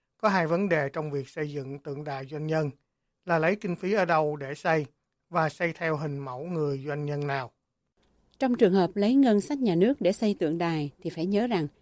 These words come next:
Speaker 2: Việt Nam đã có rất nhiều tượng đài, nhưng những tượng đài đó không hề giúp ích gì được cho người dân. Mà ngân sách nhà nước chính là thuế của người dân đóng, thì việc sử dụng ngân sách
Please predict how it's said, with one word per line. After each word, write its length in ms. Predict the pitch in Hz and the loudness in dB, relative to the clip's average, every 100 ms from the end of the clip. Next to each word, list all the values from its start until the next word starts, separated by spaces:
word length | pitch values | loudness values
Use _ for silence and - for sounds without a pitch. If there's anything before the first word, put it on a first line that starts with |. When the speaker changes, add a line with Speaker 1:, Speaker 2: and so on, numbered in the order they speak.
| _ _ _ | _ _ _
Speaker 2:
Việt 200 | 202 190 | 2 2
Nam 280 | 226 226 202 | 2 2 0
đã 100 | 180 | -2
có 140 | 233 | -2
rất 200 | 240 294 | 0 2
nhiều 180 | 220 151 | 2 2
tượng 240 | 160 147 | 0 -2
đài, 300 | 170 165 147 - _ _ _ | 0 -2 -2 -6 _ _ _
nhưng 180 | 254 269 | 4 6
những 200 | 220 196 | 8 6
tượng 240 | 220 151 175 | 4 2 2
đài 140 | 165 | 0
đó 240 | 165 208 247 | 0 -2 -4
không 180 | 233 214 | -2 0
hề 220 | 214 165 | 2 2
giúp 180 | 156 247 | 2 0
ích 200 | - - | 0 0
gì 160 | 180 151 | 2 2
được 220 | 151 - | 2 0
cho 80 | 196 | 0
người 160 | 165 | 0
dân. 240 | 147 185 175 _ _ _ _ _ _ | 2 2 0 _ _ _ _ _ _
Mà 140 | 190 185 | 0 2
ngân 200 | 240 247 | 2 2
sách 180 | 320 | 0
nhà 160 | 269 175 | 2 2
nước 180 | 180 269 - | 2 0 0
chính 140 | 240 | 0
là 120 | 208 147 | 0 -2
thuế 360 | 202 190 247 | 0 2 2
của 140 | 285 170 | 0 0
người 180 | 190 143 | 0 0
dân 180 | 165 | 0
đóng, 240 | 175 170 262 - _ _ _ | -2 -4 -6 -12 _ _ _
thì 120 | 208 | 2
việc 180 | 185 175 | 4 4
sử 120 | - | 4
dụng 280 | 208 196 160 | 2 4 4
ngân 160 | 220 214 | 2 0
sách 220 | 285 | -2